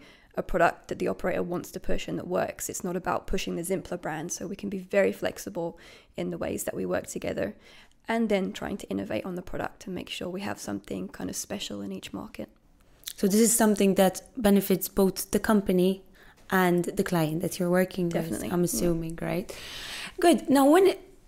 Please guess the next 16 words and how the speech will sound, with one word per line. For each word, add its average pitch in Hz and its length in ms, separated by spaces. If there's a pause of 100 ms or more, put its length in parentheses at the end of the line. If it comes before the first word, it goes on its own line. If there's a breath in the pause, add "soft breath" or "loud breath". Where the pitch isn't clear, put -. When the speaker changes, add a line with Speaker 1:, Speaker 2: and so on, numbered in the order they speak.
(180)
Speaker 2:
in 269 420
your 262 140
experience, 220 580
when 202 140
it 190 160
comes 202 240
to 220 100
the 185 140
sales 202 520
and 214 200
account 185 400
management, 170 720 (300 loud breath)
what 302 360 (100)
are 202 260
some 196 320
insights 170 720